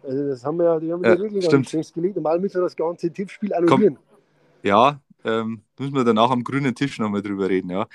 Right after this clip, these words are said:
Speaker 1: Also,
Speaker 2: Ähm, tats-,
Speaker 1: ich,
Speaker 2: also
Speaker 1: ich, ich würd sagen, ich würd sagen, eins zu eins nach
Speaker 2: Mhm.
Speaker 1: regulärer Spielzeit.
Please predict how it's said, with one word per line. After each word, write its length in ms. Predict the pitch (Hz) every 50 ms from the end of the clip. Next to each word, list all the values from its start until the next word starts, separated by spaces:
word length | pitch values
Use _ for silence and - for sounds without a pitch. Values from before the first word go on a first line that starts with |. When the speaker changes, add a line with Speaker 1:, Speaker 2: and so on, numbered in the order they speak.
| - - -
Speaker 1:
Also, 180 | 143 143 156
Speaker 2:
Ähm, 280 | 160 113 113 107 110 101 - _ _
tats-, 220 | - 127 123 120 131
Speaker 1:
ich, 60 | -
Speaker 2:
also 200 | 143 135 135 135
Speaker 1:
ich, 140 | - - _ - _ _
ich 180 | 269 220 190 -
würd 180 | 240 240 220 -
sagen, 280 | - 160 175 202 208 214
ich 160 | 202 165 -
würd 140 | 190 175 -
sagen, 180 | 185 175 160 -
eins 340 | - 131 156 180 214 180 -
zu 140 | _ - 165
eins 420 | 135 131 160 180 214 202 - - _ _ _ _ _ _
nach 200 | - 147 151 131
Speaker 2:
Mhm. 120 | 101 156 175
Speaker 1:
regulärer 420 | 160 156 156 156 143 165 190 202
Spielzeit. 540 | - - - 214 208 196 - 208 208 226 220